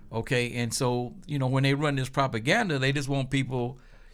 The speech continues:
you know, operating, you know, out of just one of their cortical hemispheres. But here's, here's what's really interesting. Um, all of this started with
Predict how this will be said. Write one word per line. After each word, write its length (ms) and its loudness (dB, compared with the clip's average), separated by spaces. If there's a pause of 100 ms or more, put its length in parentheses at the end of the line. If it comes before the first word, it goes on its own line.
(100)
you 80 -4
know, 140 0
operating, 640 4
you 80 0
know, 160 0
out 180 4
of 140 -4
just 220 -4
one 200 2
of 120 0
their 100 2
cortical 440 0
hemispheres. 680 -2
But 160 -2
here's, 300 0 (440)
here's 220 0
what's 180 2
really 380 4
interesting. 720 -4 (1300)
Um, 580 4 (1500)
all 240 10
of 100 6
this 180 8
started 640 8 (1080)
with 440 4